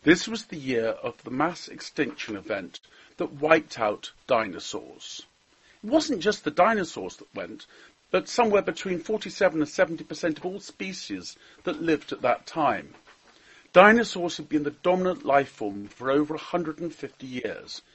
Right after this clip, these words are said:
Yes, just pause a second to recall that humans in any form have only been around for three hundred thousand years.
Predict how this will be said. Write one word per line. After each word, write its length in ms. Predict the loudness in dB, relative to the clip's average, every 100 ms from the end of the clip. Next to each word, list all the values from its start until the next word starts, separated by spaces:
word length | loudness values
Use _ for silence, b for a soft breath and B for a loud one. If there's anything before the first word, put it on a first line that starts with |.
| b b 4
Yes, 220 | 4 4
just 240 | -6 -6
pause 300 | -2 2 2
a 40 | 0
second 340 | -4 -4 -8
to 100 | -12
recall 320 | -12 0 0
that 140 | 0 -8
humans 540 | -10 -6 -4 -4 -6
in 140 | -12 -12 -2
any 240 | -2 -2
form 560 | -6 _ -2 -2 -4 -10 B B B
have 140 | -6 0
only 240 | 2 2 0
been 220 | -4 0
around 400 | 2 4 2 -2
for 80 | -10
three 280 | -8 -2 0
hundred 500 | 0 -2 -2 -6 -2
thousand 640 | -2 0 -2 -2 -12 -12
years. 520 | -12 -12 -14 -20